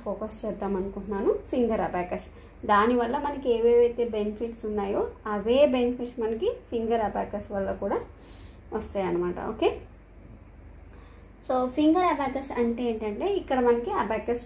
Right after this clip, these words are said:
tool ఉండదు, మనం మైండ్లో కూడా, ఆ, calculate చేయము, ఫింగర్స్ని యూజ్ చేసి calculate చేస్తాం అన్నమాట. So దాన్నే, అందుకే దీన్ని finger abacus అన్నారనమాట. ఓకే, ఆ, మనకు అక్కడ ఏవైతే benefits ఉన్నాయో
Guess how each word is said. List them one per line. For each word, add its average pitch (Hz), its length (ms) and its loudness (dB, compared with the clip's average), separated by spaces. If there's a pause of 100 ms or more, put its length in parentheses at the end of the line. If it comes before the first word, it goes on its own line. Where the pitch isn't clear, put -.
tool 240 240 0
ఉండదు, 240 460 2 (200)
మనం 247 320 4
మైండ్లో 214 460 2
కూడా, 233 380 0 (240)
ఆ, 226 160 2
calculate 202 640 -2
చేయము, 185 240 0 (160)
ఫింగర్స్ని 285 480 0
యూజ్ 214 260 -2
చేసి 208 240 -2 (520)
calculate 208 580 0
చేస్తాం 196 280 -4
అన్నమాట. 190 520 -4
So 220 60 -4
దాన్నే, 208 460 4
అందుకే 220 400 2
దీన్ని 226 260 2 (440)
finger 226 340 4
abacus 220 800 -2
అన్నారనమాట. 185 720 -2
ఓకే, 370 260 -2 (720)
ఆ, 233 220 0
మనకు 247 260 6
అక్కడ 240 280 2
ఏవైతే 226 680 2
benefits 226 640 -2
ఉన్నాయో 220 360 0